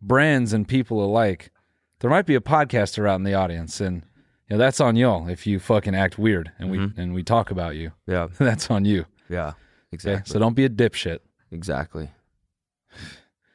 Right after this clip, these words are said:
Speaker 1: Yeah, I, I, um, that's why I didn't go to Coachella, because, um, I just knew I would wash everyone in terms of how good I would watch the show.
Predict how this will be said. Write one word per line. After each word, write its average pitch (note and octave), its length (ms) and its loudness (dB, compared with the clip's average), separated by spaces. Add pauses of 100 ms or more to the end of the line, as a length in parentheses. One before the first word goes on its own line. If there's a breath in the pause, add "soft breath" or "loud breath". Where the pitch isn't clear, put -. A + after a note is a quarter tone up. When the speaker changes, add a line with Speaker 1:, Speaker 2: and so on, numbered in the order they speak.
(300 soft breath)
Speaker 1:
Yeah, A#2+ 260 6
I, G#2+ 80 4
I, G#2+ 300 4
um, F2+ 400 0 (560)
that's A2+ 200 2
why A#2+ 140 6
I A2 60 4
didn't G#2 160 2
go F#2+ 160 4
to G#2+ 80 2
Coachella, F2 520 -2
because, E2+ 460 -4
um, E2 380 -4 (320)
I G2+ 100 2
just G2 240 0
knew G#2 140 4
I F#2+ 100 4
would F#2+ 140 0
wash E2+ 400 0
everyone F2 400 -2
in E2+ 80 -4
terms F2+ 320 -2
of D#2+ 160 -6
how F2+ 260 -2
good F2 260 -2
I F2 60 0
would E2+ 140 -4
watch E2+ 260 -6
the F2 80 -8
show. F#2 300 -8